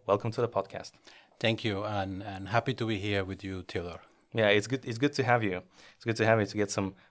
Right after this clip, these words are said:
Speaker 1: background on this thing as you're the founder of L T S, uh, since twenty sixteen,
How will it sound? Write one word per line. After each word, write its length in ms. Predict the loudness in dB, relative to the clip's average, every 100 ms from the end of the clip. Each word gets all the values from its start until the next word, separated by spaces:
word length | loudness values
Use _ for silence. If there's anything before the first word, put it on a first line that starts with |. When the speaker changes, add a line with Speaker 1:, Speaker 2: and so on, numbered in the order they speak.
| _ 8
Speaker 1:
background 420 | 8 8 4 4
on 120 | 2
this 180 | -2 -2
thing 140 | -2
as 200 | -2 -4
you're 260 | -4 -4 -4
the 120 | -8
founder 420 | 2 2 4 2
of 140 | 0 -2
L 120 | -6
T 180 | -2 0
S, 340 | 0 -4 -8
uh, 240 | -2 -2 -2
since 520 | -6 -6 -6 -10 -14
twenty 520 | -4 -4 -2 -4 -4
sixteen, 500 | -4 -8 -4 -2 -4